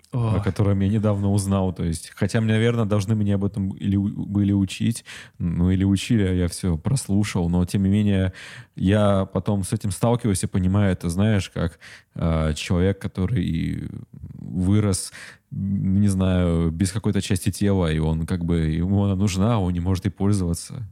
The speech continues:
Speaker 2: Или, допустим, как, наверное, знаешь, что-то похоже на амблиопию, когда
Speaker 1: Мгм.
Speaker 2: человек не может, э, ну, если он в детстве плохо смотрел, э, глазом, например, у него там катаракта была, какая-то травма и прочее, мозг, э, разучивается,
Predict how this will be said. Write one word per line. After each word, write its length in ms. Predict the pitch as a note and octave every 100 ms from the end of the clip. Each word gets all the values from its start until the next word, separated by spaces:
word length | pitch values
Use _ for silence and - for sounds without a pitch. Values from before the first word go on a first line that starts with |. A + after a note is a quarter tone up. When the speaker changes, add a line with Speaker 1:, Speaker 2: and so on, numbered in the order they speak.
| -
Speaker 2:
Или, 180 | G2+ G2
допустим, 580 | F2+ - G2+ - D#2+ D#2+
как, 260 | D#2 -
наверное, 180 | G2+ A#2
знаешь, 160 | A#2 D#3+
что-то 200 | F#3 B2+
похоже 300 | F#2+ G2+ E2+
на 160 | F#2+
амблиопию, 680 | F#2+ F#2+ G2+ A2 - F#2+ D#2+
когда 460 | - C2+ D#2+ E2 D#2 - -
Speaker 1:
Мгм. 100 | B2
Speaker 2:
человек 360 | A2 F#2+ F#2 -
не 60 |
может, 340 | G2 F#2+ F2+ -
э, 280 | F2 F2 F2
ну, 80 | G2+
если 180 | F2+ F#2+
он 60 |
в 40 | F#2
детстве 280 | G#2 - E2
плохо 300 | G2 - F#2+
смотрел, 560 | G2+ G2+ C#3+ G3+ F#3
э, 260 | F#2 F#2 F2+
глазом, 460 | F#2 F#2+ F2 E2 E2
например, 320 | - E2+ F2
у 40 |
него 140 | E2 D#2+
там 200 | - D#2
катаракта 560 | - F#2 F#2 G#2+ -
была, 140 | F#2+ F2
какая-то 260 | - D#2
травма 380 | E2+ G#2 G2+ F2+
и 40 | E2+
прочее, 420 | F#2+ F#2+ - D#2+ - D3+ -
мозг, 340 | F#2+ G#2 - -
э, 200 | F2 F2
разучивается, 960 | F2 F#2+ - F#2 E2+ E2 - D#2 D2+